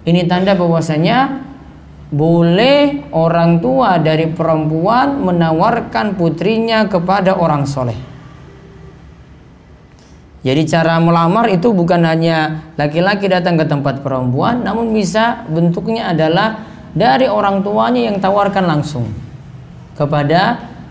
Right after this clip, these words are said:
laki-laki yang dia anggap di sini bisa bertanggung jawab pada putrinya. Enakan yang mana kalau begitu?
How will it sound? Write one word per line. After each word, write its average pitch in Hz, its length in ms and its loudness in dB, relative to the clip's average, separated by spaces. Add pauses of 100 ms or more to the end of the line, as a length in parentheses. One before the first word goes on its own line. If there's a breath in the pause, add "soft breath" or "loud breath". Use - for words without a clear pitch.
(120)
laki-laki 151 640 0
yang 147 160 0
dia 175 240 2
anggap 160 400 0
di 139 80 -2
sini 156 240 -2
bisa 143 320 -2
bertanggung 139 480 -4
jawab 156 160 0
pada 139 240 -4
putrinya. 120 480 -6 (3250)
Enakan 139 400 0
yang 139 80 0
mana 165 240 2
kalau 131 160 -2
begitu? 120 320 -4